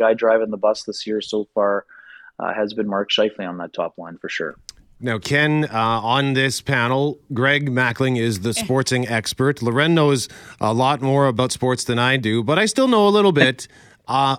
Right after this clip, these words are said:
Speaker 2: and I know enough to know that Cy Young was a baseball player, but you mentioned Mark
Speaker 3: <laughs>
Speaker 2: Scheifele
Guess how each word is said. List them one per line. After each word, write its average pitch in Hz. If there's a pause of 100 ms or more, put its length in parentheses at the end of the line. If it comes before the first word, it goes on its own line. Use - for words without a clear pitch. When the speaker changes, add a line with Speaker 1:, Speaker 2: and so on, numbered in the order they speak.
Speaker 2:
and 135
I 147
know 196
enough 185
to -
know 139
that 131
Cy 160
Young 120 (360)
was 117
a 117
baseball 123
player, 101 (180)
but 120
you 135
mentioned 135
Mark 131
Speaker 3:
<laughs> -
Speaker 2:
Scheifele 123